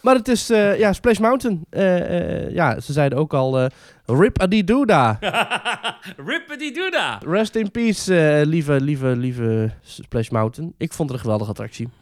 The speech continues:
Speaker 2: Ik ook. Ik
Speaker 1: Ik
Speaker 2: ga
Speaker 1: ben
Speaker 2: mis-
Speaker 1: ook heel benieuwd wat ze ervan gaan maken. Ja.
Speaker 2: De attractie gaat nu dicht.
Speaker 1: Ja.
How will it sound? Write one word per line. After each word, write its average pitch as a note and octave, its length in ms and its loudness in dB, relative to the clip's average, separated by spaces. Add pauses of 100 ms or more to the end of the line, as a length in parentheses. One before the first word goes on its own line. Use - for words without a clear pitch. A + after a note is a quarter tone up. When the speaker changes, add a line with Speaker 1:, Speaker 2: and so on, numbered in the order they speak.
(300)
Speaker 2:
Ik C#3 160 -2
ook. A2+ 300 2
Ik - 100 -16
Speaker 1:
Ik - 60 -
Speaker 2:
ga - 0 -
Speaker 1:
ben - 80 -6
Speaker 2:
mis- E3+ 100 2
Speaker 1:
ook D3+ 60 -2
heel D3+ 100 2
benieuwd C#3+ 180 0
wat A#2+ 140 0
ze - 60 -10
ervan A2 200 -2
gaan G2+ 100 -6
maken. F#2+ 320 -12 (260)
Ja. D3 180 2
Speaker 2:
De - 60 -14 (140)
attractie D3 320 -12
gaat A#2+ 100 -6
nu A#2+ 80 -4
dicht. G3+ 420 -4 (400)
Speaker 1:
Ja. C#3+ 140 0